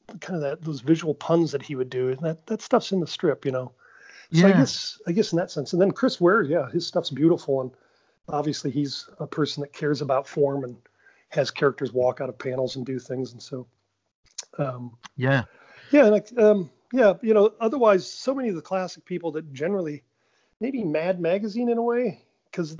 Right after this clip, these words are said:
Speaker 1: you know, they
Speaker 2: Uh-huh.
Speaker 1: would break boundaries all the time with that sort of stuff. So I can't think of a particular feature that, that did it, but they all did it, from Don Martin to, you know, um, uh, Dick DeBartolo when he was writing,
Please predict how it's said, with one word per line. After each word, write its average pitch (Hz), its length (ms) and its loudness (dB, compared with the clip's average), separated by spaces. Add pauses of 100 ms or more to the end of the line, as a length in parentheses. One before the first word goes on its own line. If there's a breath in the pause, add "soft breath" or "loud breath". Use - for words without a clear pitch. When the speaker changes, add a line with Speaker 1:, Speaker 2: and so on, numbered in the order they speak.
(100)
Speaker 1:
you 190 80 2
know, 180 80 2
they 165 100 4
Speaker 2:
Uh-huh. 202 80 8
Speaker 1:
would 165 180 2
break 165 280 4
boundaries 151 560 0
all 151 140 2
the 139 80 -8
time 160 320 0
with 139 120 -6
that 131 140 -8
sort - 180 -8
of 127 60 -8
stuff. 131 280 -4
So 135 280 -6 (720 soft breath)
I 156 60 -8
can't - 280 -4
think 160 200 -2
of 147 80 -2
a 127 40 -2
particular 147 420 -4
feature 151 400 -2
that, 139 160 -2 (240)
that 143 120 -10
did 165 140 4
it, 151 80 -2
but 156 100 -2
they 165 140 6
all 202 180 8
did 131 220 -6
it, 139 100 -6
from 131 240 -12
Don 139 260 -4
Martin 135 380 -6
to, 120 240 -8 (640 soft breath)
you 131 120 -8
know, 117 200 -10
um, 110 260 -18 (840 soft breath)
uh, 123 100 -10
Dick 113 260 -6
DeBartolo 131 640 2
when 127 140 -6
he 135 100 -6
was 131 160 -4
writing, 131 380 -2